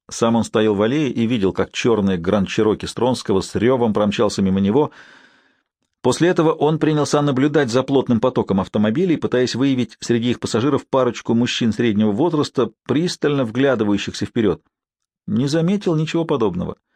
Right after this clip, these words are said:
Мрачные, невыспавшиеся люди ехали на работу, как на любом хайвее в Америке. Проезжали автобусы с женщинами за рулем и длинные трейлеры.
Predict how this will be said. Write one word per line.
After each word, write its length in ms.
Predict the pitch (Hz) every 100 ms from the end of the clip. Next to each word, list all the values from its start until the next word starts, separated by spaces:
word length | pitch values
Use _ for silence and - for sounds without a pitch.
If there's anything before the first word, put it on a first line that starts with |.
| _ _ _ _ _ _ _ _
Мрачные, 760 | 110 131 196 196 - 160 151 117
невыспавшиеся 960 | 110 113 165 185 160 - 143 135 127
люди 260 | 101 143 135
ехали 340 | 110 123 113
на 100 | 107
работу, 480 | 101 95 147 156 107 -
как 240 | 113 -
на 60 | 110
любом 320 | 104 107 131
хайвее 420 | - 104 92 110
в 80 | 104
Америке. 480 | 107 82 71 - - _ _ _ _ _ _ _ - _ _ _ -
Проезжали 440 | - 107 101 135 123
автобусы 840 | 110 110 - 156 175 170 - 147
с 20 |
женщинами 560 | 127 131 135 - 127 123
за 120 | 117
рулем 360 | 123 120 120 113
и 100 | 107
длинные 420 | 95 120 113 110
трейлеры. 520 | 104 104 85 73 73